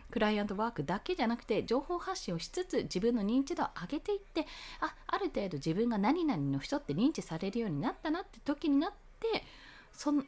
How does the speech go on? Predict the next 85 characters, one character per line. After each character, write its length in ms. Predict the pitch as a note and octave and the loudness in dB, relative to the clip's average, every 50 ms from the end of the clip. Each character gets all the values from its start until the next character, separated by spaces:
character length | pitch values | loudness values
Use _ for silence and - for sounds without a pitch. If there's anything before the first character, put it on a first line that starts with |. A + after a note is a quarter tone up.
| A3+ E3+ | -2 -4
実 280 | - G3+ G3 - - A3+ | 0 0 0 2 2 2
は 280 | F#3+ A3+ D#4 G4 A#3+ - | 4 4 4 4 4 2
自 180 | - - D#3+ | 2 0 2
分 140 | C#3+ D3+ C#3+ | 2 4 2
は 80 | C3+ C3+ | 2 2
こ 140 | - D#3 | 4 4
う 20 | D3+ | 2
い 40 | C#3+ | 4
う 20 | |
ブ 100 | C#3 D#3+ | 2 0
ロ 100 | D3 D#3 | -2 -2
グ 100 | D#3+ F3 | 0 0
を 40 | D#3+ D#3 | -2 -2
作 200 | - - - B3+ | -2 -2 -4 -2
っ 20 | |
て 120 | - - F#3+ | 0 0 -2
い 40 | F#3 | -2
た 120 | - B3 | 0 0
ん 60 | B3 | 0
で 80 | G#3+ G#3+ | 0 -2
す 100 | - - | -2 -4
よ 60 | F4 | -4
っ 20 | G4+ | -4
て 60 | - - C#3+ | -4 -6 -8
言 20 | |
っ 20 | |
て、 60 | - C#3+ | -8 -6
こ 160 | - - E3+ | -4 -2 -2
っ 20 | |
そ 140 | E3+ - A3 | -2 -2 -4
り 80 | F3 D3 | -4 -4
ね、 140 | D3+ E3 - | -4 -4 -2
こ 240 | - D#3 C#3+ - - | 0 0 0 0 -2
う、 140 | - - - - - - E3 | -10 -20 -20 -20 -20 -14 -8
す 180 | - - - | -4 -2 2
ご 140 | F3 B3 C#4 | 4 4 4
い 100 | A3+ C3 | 4 4
な 120 | D3+ E3 C#3+ | 0 -2 -2
ん 20 | |
か 220 | - C3 C3 - - - - - - | -2 -2 -4 -4 -6 -12 -20 -10 -2
有 120 | - E3 E3 | 2 2 4
益 180 | D#3+ - D#3 | 4 2 0
な 60 | D3 | -2
情 140 | C#3+ D#3+ D#3+ | 0 0 0
報 140 | D#3 - D#3 | 2 0 -2
と 80 | D#3 - | -2 -2
か 80 | - A#2+ | -4 -4
載 100 | D3+ F3 | -4 -4
っ 40 | - | -4
て 220 | - - - F4 | -6 -4 -2 -2
い 40 | F4 | -2
る 100 | F4+ F#4 | 0 0
ん 60 | C4+ | 0
で 60 | D3 | 0
す 80 | C#3 - | -2 -4
よ。 60 | - - | -8 -6
で、 100 | - C#4+ | -4 -4
そ 140 | C#4 - E4 | -2 -2 -2
の、 220 | E4 F4 E4 - D4 | -2 0 0 2 2
あ、 60 | C#4+ | 2
な 120 | D#4 F4+ | 2 2
ん 20 | F#4 | 0
か 80 | C#4+ | 0
い 80 | A#3+ C#4+ | 0 2
い 120 | A4 G#4 | 2 2
な 180 | E4 B3+ B3 C4 | 2 2 0 0
と、 80 | B3+ | -2
こ 120 | - - C#4 | 0 2 2
の 80 | D4 | 2
記 120 | C#4 - E4+ | 2 0 0
事 60 | E4 | 0
い 160 | C4 - D#4 | 0 0 0
い 40 | E4 | 0
な 140 | E4+ C4+ B3+ | 0 0 0
と 80 | - F3 | 0 2
思 120 | G3+ C4+ | 0 0
っ 60 | F4 | 0
て 100 | - - | 0 -4
る 60 | F#3+ - | -4 -4
と 100 | - D3 | -4 -4
こ 100 | - F3+ | -2 -2
ろ 60 | D#3+ | -2
に、 60 | D3 | -2
そ 200 | - - - | -4 -8 -12
っ 20 | D#4 | -12